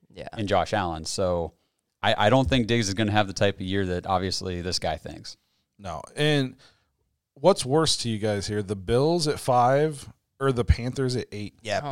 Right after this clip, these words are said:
Speaker 3: wouldn't
Speaker 4: Panthers
Speaker 3: even
Speaker 4: is
Speaker 3: have the
Speaker 4: bad.
Speaker 3: Panthers in the top twenty probably.
Speaker 4: Yeah.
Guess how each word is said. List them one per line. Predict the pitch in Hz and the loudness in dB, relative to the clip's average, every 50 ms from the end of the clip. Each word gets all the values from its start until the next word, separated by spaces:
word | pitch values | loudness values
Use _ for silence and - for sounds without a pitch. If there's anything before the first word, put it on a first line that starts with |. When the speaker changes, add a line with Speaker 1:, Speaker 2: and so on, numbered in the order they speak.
| 147 - | 8 8
Speaker 3:
wouldn't | 254 - | 8 8
Speaker 4:
Panthers | 165 - | 8 8
Speaker 3:
even | - - | 8 8
Speaker 4:
is | 185 | 8
Speaker 3:
have | 190 185 | 8 8
the | - | 8
Speaker 4:
bad. | - - | 6 6
Speaker 3:
Panthers | - 151 156 175 180 - 165 151 139 127 131 | 4 4 2 2 0 -2 -2 -2 -2 -2 -2
in | 127 | -4
the | 120 113 | -4 -4
top | - 143 131 - - - | -2 -2 -2 -2 -4 -8
twenty | - 123 135 160 185 139 | -6 -6 -4 -4 -6 -8
probably. | - - - 113 90 87 80 82 90 87 85 _ _ _ _ | -10 -10 -10 -8 -8 -10 -10 -10 -12 -14 -14 _ _ _ _
Speaker 4:
Yeah. | - 78 - | -8 -8 -8